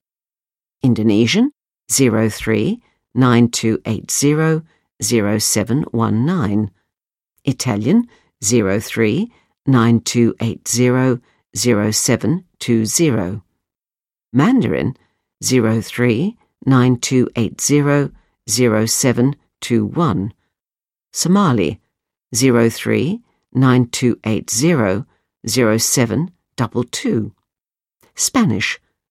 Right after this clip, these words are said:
zero three nine two eight zero zero seven two three. Vietnamese, zero three nine two eight zero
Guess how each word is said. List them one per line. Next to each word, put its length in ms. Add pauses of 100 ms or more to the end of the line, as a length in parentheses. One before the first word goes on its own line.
(120)
zero 340
three 520 (420)
nine 300
two 340
eight 260
zero 540 (440)
zero 340
seven 540 (220)
two 200
three. 540 (520)
Vietnamese, 840 (540)
zero 340
three 560
nine 300
two 320
eight 240
zero 500